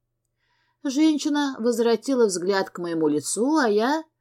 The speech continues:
только сейчас поняла, что больше не слышала рева демонов или шума их крыльев.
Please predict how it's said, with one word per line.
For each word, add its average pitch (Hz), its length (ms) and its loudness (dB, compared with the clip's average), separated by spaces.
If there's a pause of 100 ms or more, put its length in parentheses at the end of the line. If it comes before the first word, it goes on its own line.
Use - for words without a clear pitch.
(260)
только 302 300 0
сейчас 180 460 -4
поняла, 196 460 -2
что 294 220 -6
больше 220 580 -4
не 233 180 0
слышала 233 800 -2
рева 165 400 2
демонов 180 540 -2 (440)
или 226 260 2
шума 226 420 0
их - 360 -4
крыльев. 151 580 -2